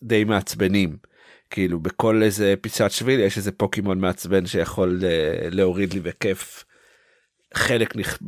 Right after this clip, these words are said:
נכבד מהחבורה, ואז אני צריך להתחיל לחזור, להתרפא, לנסות שוב, טה-טה-טה, לא מצליח לתפוס אף אחד, כי כולם כאלה מאוד חמקנים.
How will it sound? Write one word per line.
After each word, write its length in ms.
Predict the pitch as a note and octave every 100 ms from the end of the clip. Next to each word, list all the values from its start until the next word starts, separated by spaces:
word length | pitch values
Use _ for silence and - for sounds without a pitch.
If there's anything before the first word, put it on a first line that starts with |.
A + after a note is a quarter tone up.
| A2
נכבד 420 | G#2+ G#2 G#2+ A2 G#2+
מהחבורה, 680 | A2 G2 G2+ G2 G2+ E3 A#2
ואז 240 | G2 G2
אני 80 | G2
צריך 220 | F2+ F#2
להתחיל 320 | G2 F#2 - F2+
לחזור, 420 | - - E3 C3+
להתרפא, 440 | F#2+ F#2+ G2 -
לנסות 480 | E3 A2 F#2+ - G2
שוב, 260 | - F3+ D3
טה-טה-טה, 460 | G#2+ G#2+ - F3 D3+ - - -
לא 120 | A#2
מצליח 380 | A2+ - A2 -
לתפוס 400 | G#2 - F#3 F#3
אף 140 | F3
אחד, 320 | D#3+ D3 A#2
כי 120 | - G2+
כולם 360 | A2 G#2 G#2
כאלה 340 | G2+ G#2 G2+ G2
מאוד 380 | G2 F#2 G2
חמקנים. 720 | - G#2+ F#2+ G#2+ G#2 E3 F3